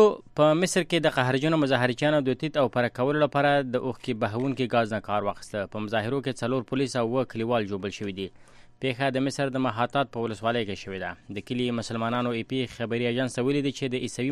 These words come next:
مذهب یوې کورنۍ خپله لور چې ګمان کیږي مسلمانه شوې وه، په یوې کوټې کې بندي کړې وه او دوی یې د خلاصون لپاره ورغلي ول. د دې نجلۍ خپل خپلوانو دا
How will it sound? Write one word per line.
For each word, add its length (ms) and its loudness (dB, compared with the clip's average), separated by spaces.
مذهب 340 0
یوې 200 0
کورنۍ 340 0
خپله 340 0
لور 220 0
چې 200 -6
ګمان 280 0
کیږي 280 -2
مسلمانه 440 -2
شوې 260 0
وه، 180 6
په 120 -4
یوې 200 -2
کوټې 300 -2
کې 140 -4
بندي 200 -4
کړې 200 -4
وه 120 -2
او 160 -4
دوی 140 -2
یې 180 -2
د 140 -6
خلاصون 340 -4
لپاره 320 -2
ورغلي 320 -6
ول. 180 -6
د 100 -6
دې 140 -4
نجلۍ 580 0
خپل 240 -6
خپلوانو 480 0
دا 80 2